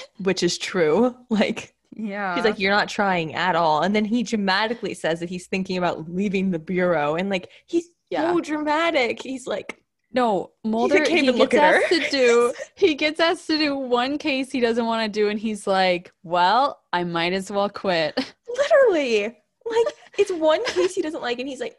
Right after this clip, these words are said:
Speaker 2: "Mm, I'm done. I'm not going back to
Speaker 1: He's
Speaker 2: the
Speaker 1: like,
Speaker 2: bureau. I'm gonna
Speaker 1: <clears throat>
Speaker 2: pursue
Speaker 1: "Well,
Speaker 2: it somewhere else." <laughs>
Speaker 1: it was a good run. Am I right, Scully?"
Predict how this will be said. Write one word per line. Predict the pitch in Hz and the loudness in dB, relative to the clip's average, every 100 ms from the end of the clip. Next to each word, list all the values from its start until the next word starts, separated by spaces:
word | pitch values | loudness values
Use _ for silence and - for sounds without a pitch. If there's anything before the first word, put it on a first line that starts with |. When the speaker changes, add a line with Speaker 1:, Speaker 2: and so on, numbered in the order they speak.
| - | -12
Speaker 2:
"Mm, | 339 508 453 - | -4 0 0 0
I'm | 302 302 | -4 0
done. | 320 285 214 170 - _ _ _ - | 2 4 4 0 -6 _ _ _ -10
I'm | 269 | 0
not | 269 285 | 2 4
going | 277 247 240 | 4 2 2
back | 226 233 | 2 2
to | 247 | 2
Speaker 1:
He's | |
Speaker 2:
the | 214 | 2
Speaker 1:
like, | 233 | 2
Speaker 2:
bureau. | 220 196 175 165 - _ _ _ _ _ - | 2 0 0 -4 -6 _ _ _ _ _ -2
I'm | 294 269 | 2 2
gonna | 214 | 2
Speaker 1:
<clears throat> | 285 | -4
Speaker 2:
pursue | 214 | -4
Speaker 1:
"Well, | 196 220 247 | 0 0 0
Speaker 2:
it | |
somewhere | 262 226 214 | -2 -4 -4
else." | 196 - - - _ _ _ _ _ | -4 -6 -14 -20 _ _ _ _ _
<laughs> | _ _ _ _ 381 - | _ _ _ _ -16 -2
Speaker 1:
it | 494 440 453 466 587 784 - _ _ - | 2 4 2 2 -2 -4 -8 _ _ -8
was | 202 190 | -8 -8
a | |
good | 180 220 226 | -4 -4 -2
run. | 202 175 165 196 - _ 185 | -2 -2 -4 -8 -14 _ -6
Am | |
I | 190 | -2
right, | 190 214 - | 0 -2 -6
Scully?" | - 233 226 233 | -4 -2 0 -2